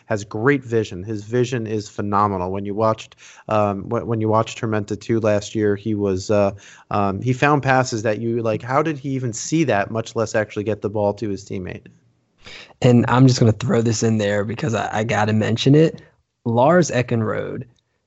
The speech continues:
Speaker 2: is going to be a really important piece for Tormenta this year, I think, not only because of his defensive ability on that back line that they're gonna need, but he's also a leader.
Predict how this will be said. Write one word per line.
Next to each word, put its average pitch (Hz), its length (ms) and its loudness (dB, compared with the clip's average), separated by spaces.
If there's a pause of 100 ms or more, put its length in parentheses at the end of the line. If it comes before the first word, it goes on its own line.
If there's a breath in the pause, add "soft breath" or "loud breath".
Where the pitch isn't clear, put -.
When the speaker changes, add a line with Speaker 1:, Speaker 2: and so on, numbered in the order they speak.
(120)
Speaker 2:
is 117 260 -2
going 113 340 0
to 107 100 -4
be 110 200 -4
a 98 40 -4
really 107 380 0
important 101 420 -4
piece 101 220 -6
for 107 100 -6
Tormenta 104 560 -6
this - 240 -8
year, 104 140 -4
I 113 80 -2
think, - 300 -4
not 117 340 2
only 117 500 2 (400 soft breath)
because 117 420 0
of 110 120 0
his 110 200 0
defensive 110 520 -4
ability 120 500 2
on 110 140 2
that 104 200 -4
back 107 300 -2
line 113 440 2
that 104 180 -4
they're 107 120 -4
gonna 104 220 -4
need, 110 380 0
but 127 80 -4
he's 107 260 -4
also 123 420 2
a 107 60 2
leader. 101 580 -6